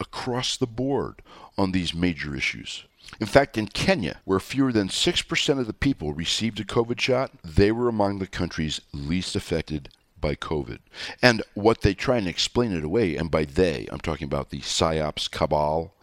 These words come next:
they theorize that, quote, "lower rates of urbanization, genetic reasons, or exposure to other diseases may have spared the continent the more lethal effects of the virus," unquote. Oh,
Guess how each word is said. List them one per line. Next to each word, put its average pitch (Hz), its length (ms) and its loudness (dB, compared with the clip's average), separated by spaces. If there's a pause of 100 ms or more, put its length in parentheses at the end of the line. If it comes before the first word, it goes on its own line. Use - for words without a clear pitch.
they 131 200 8
theorize 113 640 2
that, 82 280 0
quote, - 320 2 (300)
"lower 165 340 4
rates 127 300 0
of 92 180 -2
urbanization, 98 880 0
genetic 147 460 2
reasons, 107 500 -2
or 143 80 0
exposure 220 640 0
to 190 160 2
other 175 180 4
diseases 123 720 -2 (280)
may 120 160 0
have 110 120 0
spared 139 680 2
the - 40 -2
continent 87 600 -2
the 85 80 0
more 90 200 0
lethal 95 480 0
effects - 420 -2
of 78 60 -8
the 73 60 -6
virus," 69 540 -2
unquote. 78 500 -6 (300)
Oh, 85 180 2